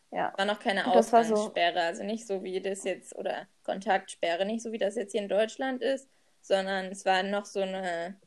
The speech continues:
Speaker 2: also man darf noch, wo durfte noch rausgehen, es war jetzt noch kein Gesetz oder so.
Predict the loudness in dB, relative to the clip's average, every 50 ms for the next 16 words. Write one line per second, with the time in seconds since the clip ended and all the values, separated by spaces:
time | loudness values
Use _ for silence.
0 | _ _ _ _ _ -6 -4 0 0 0 2 4 6 6 6 4 2 -4 -8 -8
1 | -8 -10 -14 -14 -6 0 2 2 2 0 -2 -8 -6 -6 -6 -4 -2 -2 0 0
2 | -2 -4 -8 -10 -10 -10 -10 -10 -6 -6 -6 -6 -6 -8 -10 -10 -10 -10 -12 -10
3 | -10 -12 -4 0 0 0 0 -2 -10 -12 -10 -6 -6 -6 -6 -8 -10 -16 -18 -18